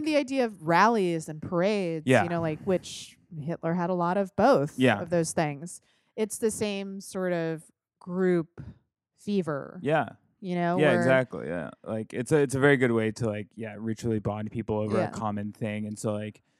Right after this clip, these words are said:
Speaker 1: you know, that's why you see, like, during the World Cup, there's so much, like, nationalism around people's teams. And so,
Speaker 2: Mm-hmm.
Speaker 1: like, it's,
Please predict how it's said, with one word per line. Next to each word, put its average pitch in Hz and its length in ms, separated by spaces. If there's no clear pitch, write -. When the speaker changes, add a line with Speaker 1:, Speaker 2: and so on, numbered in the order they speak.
Speaker 1:
you 185 100
know, 139 140
that's 131 200
why 127 140
you 117 100
see, 110 260
like, 104 280
during 107 220
the 107 60
World 107 300
Cup, 101 260
there's 104 180
so 110 140
much, 104 200
like, 104 160
nationalism 104 800
around 104 380
people's 110 320
teams. 107 640
And 117 100
so, 101 120
Speaker 2:
Mm-hmm. 104 80
Speaker 1:
like, 101 220
it's, - 180